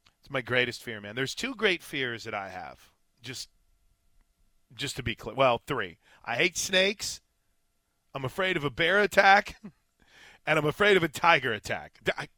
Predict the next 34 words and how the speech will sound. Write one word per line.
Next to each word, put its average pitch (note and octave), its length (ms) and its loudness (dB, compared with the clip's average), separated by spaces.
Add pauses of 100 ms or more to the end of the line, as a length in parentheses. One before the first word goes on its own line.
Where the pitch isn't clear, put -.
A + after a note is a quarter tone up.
(920)
I, C#3+ 160 -4
I, E3+ 60 0
when, F3 200 2
when A#3 160 2
was A#3 120 -2
the F#3+ 40 2
last G3+ 240 6
time G3 180 4
you D#3+ 80 0
heard F3 140 0
about D#3 200 6
a - 20 -2
tiger C#3+ 360 2
attack A2+ 360 -2
from B2+ 100 -18
someone C#3 280 -6
just C3 200 -4 (240)
walking D#3 420 4
down D3 180 4
the C3+ 60 -10
street C3+ 320 -2
in A#2 120 -6
Norman A2+ 360 -8
or, A2 200 -10
or, B2+ 160 -4
or C#3 180 6
around C#3 320 2
Goldsby? A#2+ 480 -6
It's B2+ 80 -12
just, G#3 180 -4
I'm, F#3 140 4 (720)
it's D#3+ 220 -2
my F#3+ 100 8
fears. C4+ 540 2